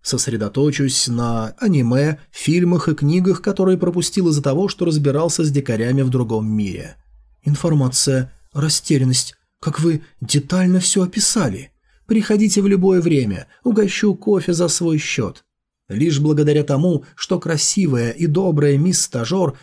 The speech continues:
будет просто сидеть в моем кафе и пить кофе, выручка возрастет в два раза.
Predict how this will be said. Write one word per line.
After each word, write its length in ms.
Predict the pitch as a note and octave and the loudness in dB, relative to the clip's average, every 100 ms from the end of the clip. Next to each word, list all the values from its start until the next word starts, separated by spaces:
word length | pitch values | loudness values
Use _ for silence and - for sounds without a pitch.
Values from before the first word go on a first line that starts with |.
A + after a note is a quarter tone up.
| _ | _
будет 320 | F#3+ G3+ G3 | 0 0 -2
просто 340 | G3 G#3 - F3 | -2 -2 -2 -2
сидеть 400 | - D#3+ F#3+ - | -2 0 0 -2
в 40 | |
моем 320 | D#3+ F3 F3 | 0 0 0
кафе 500 | D3 C3 - G#3 D#3+ - - | -2 -4 0 0 -2 -8 -4
и 120 | G3 | -2
пить 300 | F#3+ G3+ - | 0 -2 -4
кофе, 560 | - A3+ F3+ - A#2 - _ | -4 0 0 -2 -10 -12 _
выручка 600 | - A2 G#3+ G#3 - - | -6 -2 0 0 -2 -2
возрастет 600 | F#3+ E3+ D#3+ C#3+ - C#3 D#3+ | 0 0 0 -2 -2 -4 -2
в 100 | D3+ | -2
два 240 | D3+ E3+ | -2 -2
раза. 500 | F3 F#3 A2 F#2 - | 0 0 -2 -8 -12